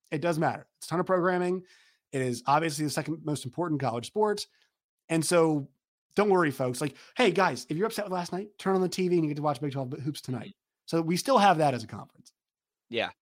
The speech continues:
Speaker 2: I, I mean, I, I was saying it on the Midwest Madness podcast. We are a basketball conference. Uh, that is what we are. And currently right now, five of the ten teams are in the A P top twenty-five. This conference is loaded. Uh, so you can dry your tears with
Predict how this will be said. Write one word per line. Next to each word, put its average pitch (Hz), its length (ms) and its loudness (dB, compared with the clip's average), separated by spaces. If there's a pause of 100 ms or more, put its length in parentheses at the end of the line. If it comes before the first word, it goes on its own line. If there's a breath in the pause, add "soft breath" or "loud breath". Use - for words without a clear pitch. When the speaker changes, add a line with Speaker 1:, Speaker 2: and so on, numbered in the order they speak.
(160)
Speaker 2:
I, 123 200 4 (100)
I 127 100 -2
mean, 120 280 0 (160)
I, 117 240 2
I 113 80 0
was 117 120 -4
saying 123 220 -2
it 120 140 0
on 117 100 0
the 117 60 -8
Midwest 117 340 -2
Madness 113 240 -4
podcast. 127 640 0 (420)
We 131 140 0
are 131 200 6
a 123 80 2
basketball 120 440 2
conference. 123 760 -4 (220)
Uh, 101 340 2
that 110 180 2
is 107 100 -6
what 117 180 -4
we 107 160 -2
are. 160 380 4 (280)
And 113 120 -14
currently 143 360 -4
right 131 120 0
now, 127 180 0
five 135 480 2
of 127 60 -12
the 127 100 -4
ten 127 260 0
teams 123 320 -6
are 120 120 0
in 113 80 -6
the 107 60 -2
A 107 100 -2
P 110 160 -6
top 107 220 -4
twenty-five. 104 680 -2 (300)
This 117 120 -12
conference 117 400 -6
is 101 120 -14
loaded. 110 520 -2 (220)
Uh, 98 440 0
so 107 240 -4
you 107 120 -8
can 117 140 -10
dry 117 240 0
your 113 180 -2
tears 104 560 -10
with 101 240 -8